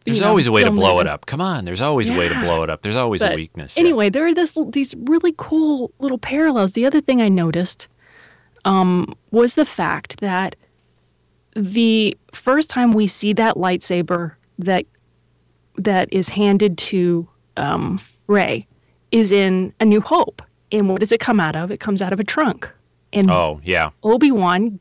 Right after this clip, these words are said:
Speaker 2: gives it, hands it to Luke. And the next time we see it in this film is it's being, you know, taken out of a trunk once again,
Speaker 1: Mm-hmm.
Speaker 2: given to Rey.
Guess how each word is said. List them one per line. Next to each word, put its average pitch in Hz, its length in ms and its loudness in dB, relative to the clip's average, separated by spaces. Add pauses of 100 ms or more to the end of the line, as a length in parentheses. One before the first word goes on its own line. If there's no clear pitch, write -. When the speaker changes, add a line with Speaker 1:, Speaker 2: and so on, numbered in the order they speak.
Speaker 2:
gives 208 320 0
it, 180 180 -4
hands 262 560 0
it 175 200 -2 (880)
to - 140 0
Luke. 247 460 0 (500)
And 208 160 4
the 202 80 6
next 208 260 2
time 202 160 0
we 185 100 2
see 175 260 -2
it 262 220 0 (240)
in 180 120 0
this 220 180 0
film 175 360 -2 (920)
is 196 500 4 (640)
it's 208 240 -2 (340)
being, 196 500 0
you 214 100 0
know, 175 180 0
taken 196 320 -2
out 170 160 0
of 208 80 2
a 269 40 2
trunk 202 340 0
once 196 220 2
again, 180 540 0
Speaker 1:
Mm-hmm. 107 300 -4
Speaker 2:
given 185 240 2
to 233 120 -2
Rey. 170 380 0